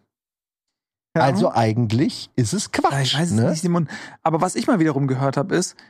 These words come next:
Speaker 1: ähm, dieses ganze Wassersparen, also das kam ja auch irgendwann auf, weiß ich nicht, in den
Speaker 2: Oh,
Speaker 1: neunzigern
Speaker 2: ich weiß,
Speaker 1: oder
Speaker 2: was
Speaker 1: so.
Speaker 2: du sagen willst, ja.
Speaker 1: Ähm, äh, bloß nicht so lange duschen und das Wasser nicht laufen lassen und so. Das hat dazu geführt, dass, äh, quasi in der Wiederaufarbeitung des Wassers nicht genug Frischwasser war,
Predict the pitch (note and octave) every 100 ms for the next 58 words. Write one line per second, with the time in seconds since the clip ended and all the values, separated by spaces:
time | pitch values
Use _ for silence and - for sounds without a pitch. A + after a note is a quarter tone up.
0 | _ _ D#3 D3 C3 D#3 C#3+ E3+ D#3+ D3+
1 | E3 - F3+ - D3 D#3 G3 A3 C#3 C#3+
2 | C#3 - D#3+ D#3+ D#3 D#3+ D3+ C#3+ D3+ -
3 | - D3 D#3+ C#3+ C#3 C#3 F3+ G#3+ G3 G3+
4 | G3 F#3 C#3+ E3+ G#3+ G#2+ G2 F#2 - F#2+
5 | F#2+ D#3 D#3+ D#3+ D#3+ - - D#3+ C#3+ D#3+
6 | F3+ F#3 D#3+ F3 E3 D#3+ E3+ F#3+ - E3
7 | D#3 C#3+ E3 F#3 D#3+ D#3+ D#3+ D3 C#3+ F3
8 | - - - D#3+ - F#3+ - F3 D3+ E3
9 | D3 D3+ - _ _ _ _ _ E3 D3+
10 | C#3+ C#3 D3+ C#3 D3+ E3 D3+ C#3+ D3+ D3+
11 | G#3 G3+ F3 D3+ C#3+ C#3 C3+ - D3 B2
12 | D#3+ A#3+ - F#3 _ _ _ _ _ _
13 | - F3 - F3+ F3+ - - G#3+ B3 G3+
14 | - C3+ C3+ C#3+ A3